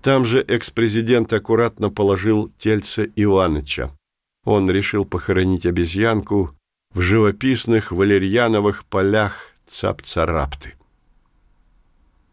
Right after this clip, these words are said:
За стеклянной дверью агрегата творилось нечто неописуемое.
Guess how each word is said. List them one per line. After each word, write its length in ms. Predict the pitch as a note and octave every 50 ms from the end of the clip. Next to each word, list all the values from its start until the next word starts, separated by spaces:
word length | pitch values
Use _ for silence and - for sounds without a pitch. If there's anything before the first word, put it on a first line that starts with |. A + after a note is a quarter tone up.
| _ _
За 180 | - F2+ A2+ C3+
стеклянной 640 | B2+ - - C#3+ C#3+ - D#3 D#3 D3+ C#3 B2 A#2+ A#2 A2+
дверью 420 | G#2+ A#2 C#3 C#3 A#2+ A#2 A#2+ A#2+
агрегата 600 | A2+ A#2 A#2+ C3 B2+ C#3+ D3+ D3+ D3+ A#2 G#2 F#2 - _ _ _ _ _
творилось 600 | - A#2 A#2+ C3 C3 C#3 D3 C#3+ C3+ B2+ - -
нечто 520 | B2+ C#3 D3 - C#3 - - - C3 C3+
неописуемое. 1040 | C3 B2+ B2+ B2+ B2+ B2+ - C3 A#2+ - - - F#2 E2 D2+ C2+ B1+ A#1 G#1+ G#1 -